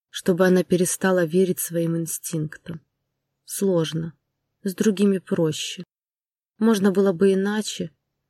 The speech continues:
но Илья старается избегать насилия,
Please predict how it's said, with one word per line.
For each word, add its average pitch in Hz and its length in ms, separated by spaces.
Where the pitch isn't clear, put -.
но 190 160
Илья 185 220
старается 185 580
избегать 175 540
насилия, 160 640